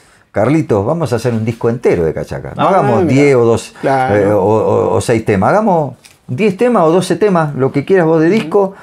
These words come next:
Speaker 1: entero. No, me dice Altamirano, ¿cómo vamos a hacer eso? Pero supuestamente no se viene eso. Vamos y tirémonos a la pileta, hagamos esto. Magenta no dice que se viene eso. Yo estoy escuchando
Speaker 2: Claro,
Speaker 1: en muchos
Speaker 2: claro,
Speaker 1: lados.
Speaker 2: sí.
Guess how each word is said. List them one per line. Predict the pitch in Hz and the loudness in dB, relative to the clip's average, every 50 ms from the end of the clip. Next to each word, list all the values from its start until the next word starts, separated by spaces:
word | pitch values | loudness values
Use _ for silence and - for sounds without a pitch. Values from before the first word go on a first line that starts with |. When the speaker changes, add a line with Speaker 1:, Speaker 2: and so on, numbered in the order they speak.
| - - - | -18 -6 -2
Speaker 1:
entero. | 135 151 135 156 131 107 95 82 78 - | -2 0 2 2 2 2 2 0 -2 -2
No, | 117 151 220 330 330 262 196 | -2 -2 0 2 2 2 2
me | 147 139 | 2 2
dice | 139 127 - - - | 0 0 0 0 0
Altamirano, | 135 151 143 147 143 135 117 98 - - - - - - - - | 2 2 2 2 2 2 2 0 -2 -6 -14 -20 -20 -20 -4 -4
¿cómo | 247 277 277 220 | -2 0 2 2
vamos | 180 151 120 143 | 2 2 0 0
a | |
hacer | 123 - 131 113 | 0 2 0 0
eso? | 107 92 110 113 113 | 0 0 -2 -4 -4
Pero | - 143 151 151 139 | -2 0 0 0 0
supuestamente | - 160 - 202 190 185 175 160 147 123 113 123 | -2 -4 -2 -2 0 0 0 0 0 0 0 0
no | 127 127 | 0 0
se | - 131 | 0 0
viene | 143 156 175 196 | 0 0 0 0
eso. | 190 185 127 101 92 - - - - - - - - _ _ | -2 0 -2 -4 -4 -6 -12 -20 -20 -20 -20 -20 -20 _ _
Vamos | - 160 196 202 185 147 | -4 -2 -2 0 0 0
y | 120 | 0
tirémonos | 143 147 165 160 156 151 156 156 | 0 2 2 2 2 0 2 2
a | 143 | 2
la | 135 117 | 0 0
pileta, | 143 139 156 185 185 156 143 | 0 0 0 0 2 2 0
hagamos | 139 143 147 143 - 151 | 0 0 0 -2 -2 -4
esto. | - - - 69 - - - _ - _ _ _ _ _ _ _ _ - | -4 -4 -6 -10 -10 -12 -20 _ -20 _ _ _ _ _ _ _ _ -6
Magenta | 95 104 101 - 196 190 165 131 | -6 -4 -2 -2 -2 0 0 0
no | 113 107 | 2 0
dice | 104 92 107 95 | 0 0 0 -2
que | 92 90 | -2 -2
se | 101 92 | 0 0
viene | 101 117 131 170 | 0 0 0 0
eso. | 208 202 - 233 190 185 - _ _ _ _ _ _ _ _ _ | -2 0 0 -2 -2 -2 -4 _ _ _ _ _ _ _ _ _
Yo | - 135 131 | -2 -2 0
estoy | 127 135 120 | 0 2 0
escuchando | 107 - 113 - - 170 196 196 170 | 0 0 -2 0 0 0 0 2 2
Speaker 2:
Claro, | 123 113 | 2 2
Speaker 1:
en | 117 | 0
muchos | 113 107 123 123 | 0 0 0 2
Speaker 2:
claro, | 139 185 220 220 196 180 | 2 2 2 2 2 0
Speaker 1:
lados. | 165 165 | -2 -6
Speaker 2:
sí. | 180 | -12